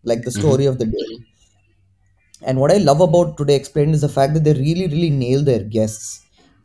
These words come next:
Speaker 1: Everyone who comes on is somebody who has got extensive experience in that very particular niche.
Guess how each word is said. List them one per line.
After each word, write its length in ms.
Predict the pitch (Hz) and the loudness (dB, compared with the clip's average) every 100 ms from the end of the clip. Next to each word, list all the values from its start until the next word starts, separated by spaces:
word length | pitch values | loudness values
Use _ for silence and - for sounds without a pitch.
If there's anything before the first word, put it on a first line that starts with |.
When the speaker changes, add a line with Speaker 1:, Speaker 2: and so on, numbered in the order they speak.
| - | -2
Speaker 1:
Everyone 580 | 185 185 226 226 220 214 | 0 4 4 4 4 4
who 200 | 180 175 | 2 2
comes 320 | 139 151 151 | 2 4 4
on 380 | 127 127 214 - _ _ | 2 0 -4 -10 _ _
is 120 | - - | -10 -2
somebody 380 | 139 165 165 | 0 2 0
who 240 | 175 160 156 | 0 0 0
has 140 | 151 | 0
got 320 | - 135 135 | 0 0 0
extensive 540 | 123 - - 151 170 165 | -6 -10 0 0 2 -2
experience 540 | 143 - 156 156 156 | -4 -4 -2 0 -2
in 60 | 151 | -4
that 160 | 143 | -2
very 220 | 135 151 185 | 0 0 0
particular 720 | 180 131 131 - 165 147 123 | -2 -6 -8 -6 0 0 0
niche. 560 | 113 127 113 - - | -4 -4 -4 -8 -16